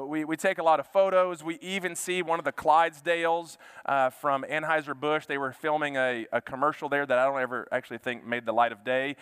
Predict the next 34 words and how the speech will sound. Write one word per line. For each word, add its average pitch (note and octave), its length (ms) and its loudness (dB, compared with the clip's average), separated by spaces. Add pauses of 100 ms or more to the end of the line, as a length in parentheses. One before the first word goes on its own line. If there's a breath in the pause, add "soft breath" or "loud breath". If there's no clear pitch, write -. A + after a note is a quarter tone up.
(220 loud breath)
Uh, B2+ 220 2
but B2+ 120 -8
we C#3+ 80 -2
saw E3 140 0
this D3+ 140 -4
beautiful D#3 320 -4
Clydesdale. C#3+ 880 2
It C3 80 -4
was B2+ 180 -6
wonderful. C#3+ 580 0
We C3 220 -6
ate B2 220 -4
lu-, C#3 320 0
we C3 100 -2
had B2+ 300 0 (280)
a B2+ 80 0
meal E3+ 380 0
at C#3 120 0
the - 80 -6
old D3 280 -2
historic D3 460 -4
restaurant. E3 580 2 (580 loud breath)
And G#3 280 2
then C4+ 400 2
as, F#3+ 360 2
uh, F3 280 4
darkness G3+ 480 2
began F3 340 -2
to E3+ 80 -2
approach, E3+ 720 0
guess F#3+ 300 4
what F3 100 -12
we D#3+ 300 -4
did? D3+ 420 -4